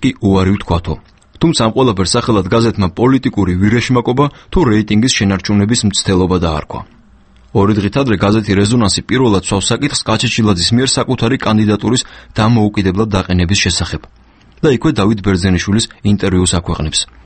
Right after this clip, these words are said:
ბერძენიშვილი რეზონანსის ფურცლებზე იხსენებს იმ დროს, როცა ოპოზიცია გაჩეჩილაძეს ეხმარებოდა და ვარაუდობს, რომ ამ შემთხვევაში გაჩეჩილაძემ ერთიან კანდიდატს უნდა დაუჭიროს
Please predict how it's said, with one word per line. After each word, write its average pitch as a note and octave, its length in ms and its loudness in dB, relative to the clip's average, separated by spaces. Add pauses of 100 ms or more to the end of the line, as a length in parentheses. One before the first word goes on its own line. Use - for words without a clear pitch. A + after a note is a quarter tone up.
(320)
ბერძენიშვილი C3 560 2
რეზონანსის G#2+ 560 0
ფურცლებზე G#2+ 480 0
იხსენებს G#2 440 0
იმ B2 80 4
დროს, F#2+ 200 0
როცა G#2 240 0 (100)
ოპოზიცია G#2 500 0
გაჩეჩილაძეს G2+ 760 0
ეხმარებოდა E2 540 -2 (400)
და D3 80 2
ვარაუდობს, G#2+ 600 2
რომ A2 160 2
ამ G2+ 120 -2
შემთხვევაში A2 520 0 (360)
გაჩეჩილაძემ B2 600 0 (240)
ერთიან A#2+ 340 0
კანდიდატს F#2+ 500 0
უნდა F#2+ 180 2
დაუჭიროს F2+ 440 0